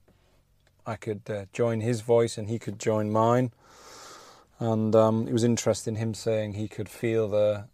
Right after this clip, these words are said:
the sense of being guided, um,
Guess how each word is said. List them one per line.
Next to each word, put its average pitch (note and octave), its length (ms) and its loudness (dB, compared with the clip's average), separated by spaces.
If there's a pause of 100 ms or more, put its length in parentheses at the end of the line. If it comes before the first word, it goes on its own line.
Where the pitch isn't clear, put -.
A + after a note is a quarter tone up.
(160)
the A2 80 -12
sense A2+ 360 -10
of G#2+ 160 -12
being G#2+ 280 -8
guided, A#2 600 -2
um, A2 520 -10